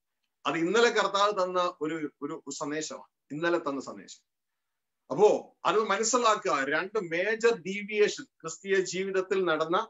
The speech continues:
ആ, ആദത്തിന്റെ സംഭവത്തിന് ശേഷം നടന്ന രണ്ട് major deviation അവിടെ കാണാം.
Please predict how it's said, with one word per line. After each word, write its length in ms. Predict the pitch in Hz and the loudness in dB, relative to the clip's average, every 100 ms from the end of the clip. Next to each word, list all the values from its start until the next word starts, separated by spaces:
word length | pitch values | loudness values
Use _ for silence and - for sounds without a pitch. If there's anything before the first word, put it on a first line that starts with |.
| _ _ _ _ _ | _ _ _ _ _
ആ, 20 | 135 143 135 | 2 2 4
ആദത്തിന്റെ 640 | 156 190 208 226 220 220 | 2 2 0 -2 0 2
സംഭവത്തിന് 500 | 202 185 202 208 202 | 2 0 2 2 0
ശേഷം 380 | 175 185 185 190 | 2 2 2 -2
നടന്ന 260 | 180 175 | 0 0
രണ്ട് 240 | 170 165 175 | 0 -2 -4
major 560 | 160 160 202 214 220 | -4 0 2 4 2
deviation 640 | 156 185 196 202 202 190 185 | 2 -6 -4 0 0 0 -2
അവിടെ 200 | 170 165 | 0 0
കാണാം. 280 | 147 110 | -2 -4